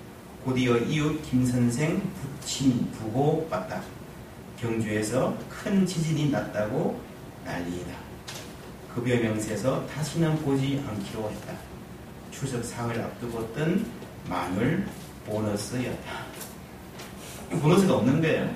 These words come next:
비정년 교수님이시니까. 그래서 너무너무 마음이 안 좋았는데 또 누가 돌아가셨다 나오고 지진도 이야기하고 하니까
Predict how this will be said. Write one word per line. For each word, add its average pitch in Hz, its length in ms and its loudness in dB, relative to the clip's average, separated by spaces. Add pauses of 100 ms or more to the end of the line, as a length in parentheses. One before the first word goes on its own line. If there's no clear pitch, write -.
비정년 120 280 4
교수님이시니까. 101 720 -4 (1900)
그래서 147 640 2
너무너무 175 420 8
마음이 160 260 8
안 104 200 4
좋았는데 117 640 2
또 127 120 2
누가 127 300 6
돌아가셨다 117 600 2
나오고 92 260 -2 (480)
지진도 123 540 2
이야기하고 101 580 -2
하니까 - 500 -4